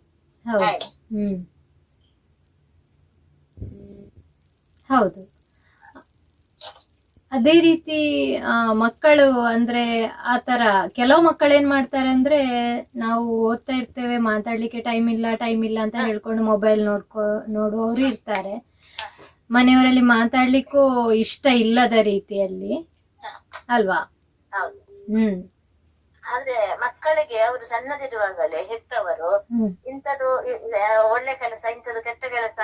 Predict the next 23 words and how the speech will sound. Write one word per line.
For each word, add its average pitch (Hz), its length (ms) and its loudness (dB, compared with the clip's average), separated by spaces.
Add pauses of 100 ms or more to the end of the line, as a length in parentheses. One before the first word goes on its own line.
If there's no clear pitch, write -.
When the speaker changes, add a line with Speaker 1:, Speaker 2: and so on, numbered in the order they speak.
(140)
Speaker 2:
ಅಂತ 233 160 -8 (220)
ಅವರು 226 240 -2 (300)
ಸರಿಯಾಗಿ 262 580 -4
ಮನದಟ್ಟು 277 440 -4
ಮಾಡುದಿಲ್ಲ. 254 520 -8 (160)
ಯಾವುದು 285 320 -4
ಮಕ್ಕಳು 269 420 -6
ಹೇಳಿದ್ರು 226 380 -8
ಸಹ 208 380 -2
ಅದಕ್ಕೆ 254 320 -8
ಅವರು 247 300 -6
Speaker 1:
ಹ್ಮ್. 254 540 -6
Speaker 2:
ಕಾಲಕ್ಕೆ 285 320 -4
ತಕ್ಕ 269 240 -8 (100)
ಕುಣಿದಂತೆ 262 460 -12
ಕುಣಿಯವರು 277 420 -6
ಸಹ 285 120 -14
ಇದ್ದಾರೆ. - 380 -6
Speaker 1:
ಹೌದು. 214 840 -2 (260)
Speaker 2:
ಎಲ್ಲರಂತ 320 480 -6
ಹೇಳಿಕ್ಕೆ 262 340 -2
ಆಗುದಿಲ್ಲ. 202 460 -8 (160)
Speaker 1:
ಹ್ಮ್. 220 400 -4